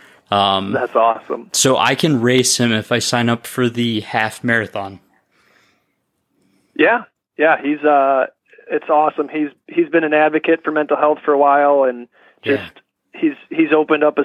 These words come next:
Speaker 2: space in, in our community to, to,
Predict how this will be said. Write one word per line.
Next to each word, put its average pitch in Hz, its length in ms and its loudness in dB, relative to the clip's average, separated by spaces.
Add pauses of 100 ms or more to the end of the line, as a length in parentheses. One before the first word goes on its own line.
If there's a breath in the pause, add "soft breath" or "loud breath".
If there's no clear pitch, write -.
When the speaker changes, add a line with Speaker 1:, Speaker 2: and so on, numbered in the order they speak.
Speaker 2:
space 151 380 0
in, 143 320 -6
in 156 100 0
our 139 120 2
community 147 500 -2
to, 131 320 2 (760 soft breath)
to, 127 280 0